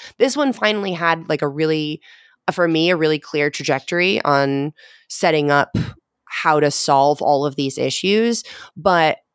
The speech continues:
my favorite, favorite thing was to watch Agnes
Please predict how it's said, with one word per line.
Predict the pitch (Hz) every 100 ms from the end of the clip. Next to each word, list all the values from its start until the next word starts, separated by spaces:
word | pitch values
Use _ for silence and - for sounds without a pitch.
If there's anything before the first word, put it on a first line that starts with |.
| -
my | 185 185 196
favorite, | - - - 214 214 202 202 185
favorite | - 180 170 165 160
thing | 175 156 147
was | 147 -
to | 160
watch | 151 147 - -
Agnes | 139 139 147 139 135 143 - - -